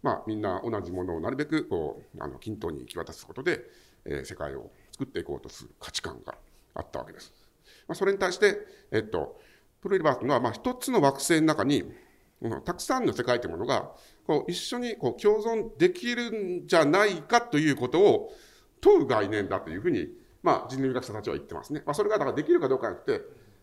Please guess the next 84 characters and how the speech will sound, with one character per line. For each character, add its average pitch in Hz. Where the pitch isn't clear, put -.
で 170
き 214
な 165
け 226
れ 233
ば 123
滅 151
び 160
る 143
だ 165
ろ 143
う -
と 139
い 120
う、 117
そ 190
う -
い -
う -
切 165
実 156
さ 165
も 147
あ 139
る 127
わ 98
け 98
で 85
す -
け 92
れ 82
ど 92
も、 104
は 127
い。 -
ま -
あ、 -
そ 202
れ 220
は 220
だ 165
か 143
ら、 113
こ -
ま、 175
こ -
ま、 196
込 -
め 240
た 226
言 123
葉。 -
世 165
界 165
は 117
一 -
つ -
で 117
言 -
っ -
て 143
る 147
と、 147
ど 131
う -
し 127
て 147
も、 101
あ 110
の、 98
一 120
つ -
に 104
染 113
め 113
上 110
げ 117
ら 107
れ 98
ち -
ゃ -
う 62
ん 73
で、 92